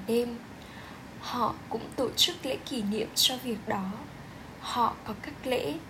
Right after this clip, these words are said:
trồng cây. Mỗi ngày, các con đều thực hiện lễ thiết lập đạo lý sống thánh thần, nghĩa là lễ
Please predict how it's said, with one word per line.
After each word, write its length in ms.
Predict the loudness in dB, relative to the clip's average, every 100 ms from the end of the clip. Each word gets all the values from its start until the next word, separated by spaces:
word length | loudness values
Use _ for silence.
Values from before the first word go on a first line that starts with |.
| -6 4
trồng 240 | 4 4 -2 -4 0
cây. 320 | 2 2 0 -8 -12 -12 -14 -14 -14 -14 -12 -12 -12 -12 -12 -12 -12 -12 -12 -12 -8 0
Mỗi 440 | 2 4 4 2
ngày, 400 | 0 0 4 4 2 -4 -10 -10 -10 -8 0
các 140 | 0 0
con 340 | 0 2 2 2
đều 200 | 4 4 4
thực 140 | 0 -2 2
hiện 160 | 2 2 -2
lễ 280 | 0 0 0
thiết 200 | -4 0
lập 140 | 2 0 2
đạo 220 | 2 2
lý 180 | 0 2
sống 220 | 2 2 0 -2
thánh 200 | -2 -2 0
thần, 280 | 0 2 0 -2 -10 -12 -12 -10 -4
nghĩa 240 | -2 -2
là 320 | -2 -2 -2 -2 -4 -10 -12 -6
lễ 280 | 2 4 4